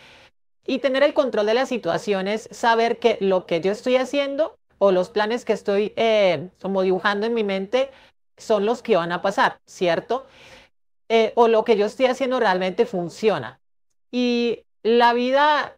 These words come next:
realmente no es así, ¿sí? O sea, a veces sí, a veces no. Y yo siento que tú otra vez como que vuelves a recuperar el control de algo. Si es como que tú dices, "Ah, lo que estoy haciendo sí realmente funciona", o algo así, o empiezas a tener la certeza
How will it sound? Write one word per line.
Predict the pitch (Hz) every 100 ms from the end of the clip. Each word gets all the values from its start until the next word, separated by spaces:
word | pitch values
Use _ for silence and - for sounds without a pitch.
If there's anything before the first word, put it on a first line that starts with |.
| _
realmente | 226 196 196 226 240 262
no | 285
es | 277
así, | 285 277 185
¿sí? | - 202
O |
sea, | 202
a | 202 214
veces | 233 262 320
sí, | - 269 269
a | 254
veces | 240 233 247
no. | 226 196 160 - _ _ _ _ _ _ _ -
Y | 220
yo | 262
siento | 285 277 294
que | 247
tú | 226
otra | 226 240 254
vez | 247
como | 269 262
que | -
vuelves | 196 185 185 214
a | 247
recuperar | 208 - 185 175 170 165
el | 185 -
control | 220 175 175 170
de | 185
algo. | 175 147 170
Si | 202
es | 202
como | 240 240
que | 190
tú | -
dices, | 175 190 190
"Ah, | 208 220 220
lo | 190
que | 170
estoy | 175
haciendo | 180 202 202
sí | 202 220
realmente | 214 214 214 202 214
funciona", | 185 - 196 165 160
o | 160
algo | 165
así, | 170 - 170
o | 175
empiezas | 170 170 202
a | 247
tener | 220 170 170
la | 196
certeza | 226 190 185 170 220